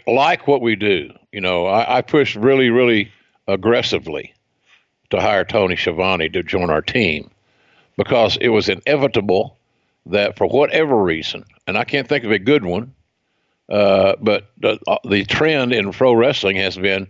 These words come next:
three-man teams by and large. There are exceptions to the rule. I get that. But it seems like the three-man team has kinda got, uh, is kind of the, uh, traditional or the trendy thing.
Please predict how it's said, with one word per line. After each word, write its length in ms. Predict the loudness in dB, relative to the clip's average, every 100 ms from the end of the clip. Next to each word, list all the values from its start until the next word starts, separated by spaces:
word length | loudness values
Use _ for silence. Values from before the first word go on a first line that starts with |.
| _ _ -4
three-man 560 | 0 2 2 2 0
teams 520 | -2 -2 -2 -2 -6 -8 _ _ _ -4
by 240 | 2 2
and 100 | 4
large. 500 | 2 2 0 -6 -12 -4
There 140 | -4
are 40 |
exceptions 460 | -2 -2 -2 -2 -2
to 60 | 0
the 80 |
rule. 220 | 2 2 2
I 80 |
get 240 | 0 -2 -2
that. 340 | -6 -6 -14 _ _ _ _ _ _ _ _
But 140 | -2
it 120 | 0 2
seems 320 | 2 2 2
like 200 | 2 0
the 80 | -2
three-man 480 | 0 0 0 -4
team 280 | -2 -2 0
has 100 | -4
kinda 220 | -2 -2
got, 220 | 0 -2 -2 _ _ _ _ _ -2
uh, 240 | 0 0 -4
is 180 | -6 -6
kind 180 | -4 -2
of 60 | 0
the, 220 | 0 0
uh, 40 | -2
traditional 520 | -2 0 0 2 2
or 120 | 2
the 140 | 2 0
trendy 340 | 0 0 -2
thing. 420 | 0 0 -2 -4